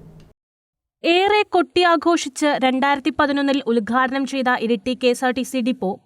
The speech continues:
പന്ത്രണ്ട് വർഷത്തിലധികമായി കാടുകയറി നശിക്കുകയാണ്. ഹരിതകർമ്മസേന മാലിന്യം തള്ളുന്ന കേന്ദ്രമായി മാറിയിരിക്കുകയാണ് ഇവിടം ഇപ്പോൾ. പത്ത് ലക്ഷം രൂപ ചെലവിൽ നിർമ്മിച്ച ഡിപ്പോ കെ കെ ശൈലജ എം എൽ എ ആയിരുന്നു അന്ന് ഉദ്ഘാടനം ചെയ്തത്.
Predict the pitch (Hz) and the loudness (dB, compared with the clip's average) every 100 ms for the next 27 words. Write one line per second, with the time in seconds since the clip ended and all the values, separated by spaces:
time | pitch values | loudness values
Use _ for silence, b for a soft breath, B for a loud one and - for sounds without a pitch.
0 | 226 220 220 233 240 240 233 254 247 208 | -4 -2 -2 -2 -2 -4 -4 -2 0 0
1 | 240 269 247 180 202 202 208 233 247 233 | -2 -2 -4 -4 -4 -2 -2 -2 0 0
2 | 208 185 - 196 240 185 170 165 214 - | -2 -6 -10 -8 -6 -6 -6 -4 -4 -6
3 | _ _ _ 330 330 392 415 392 392 403 | _ _ _ -2 0 2 2 0 0 2
4 | 381 370 339 302 311 330 339 330 330 330 | 2 4 4 4 4 4 2 2 2 2
5 | 320 285 285 285 302 302 294 269 247 254 | 0 0 -2 0 0 2 2 0 0 0
6 | 269 254 269 233 233 185 180 180 175 180 | 0 -2 -2 -2 -2 -2 -6 -6 -6 -6
7 | 160 220 - _ _ _ _ - 339 - | -4 -6 -6 _ _ _ _ -2 -2 2
8 | 392 392 415 415 359 359 370 370 359 349 | 0 0 -2 0 0 0 0 2 2 2
9 | 339 330 330 330 311 285 254 269 277 262 | 2 2 0 0 0 0 0 0 0 -6
10 | 262 269 285 277 277 294 294 294 294 294 | -4 -2 0 0 0 0 0 0 0 2
11 | 277 254 226 - 196 196 190 196 202 214 | 2 0 -2 -6 -8 -6 -6 -6 -2 -2
12 | 202 170 - 175 175 | -2 -8 -10 -8 -6